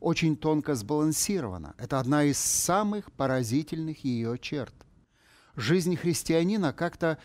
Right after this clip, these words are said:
сравнили с ходьбой по лезвию ножа, когда в любой момент можно упасть в одну или другую сторону. И на протяжении всего нашего пути мы должны ясно видеть разграничительную линию.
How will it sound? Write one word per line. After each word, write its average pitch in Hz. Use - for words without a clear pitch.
сравнили 160
с 139
ходьбой 156
по 139
лезвию 151
ножа, 139
когда 151
в 139
любой 151
момент 170
можно 143
упасть 135
в 120
одну 135
или 170
другую 120
сторону. 104
И 151
на 143
протяжении 151
всего 147
нашего 139
пути 139
мы 139
должны 139
ясно 135
видеть 143
разграничительную 123
линию. 104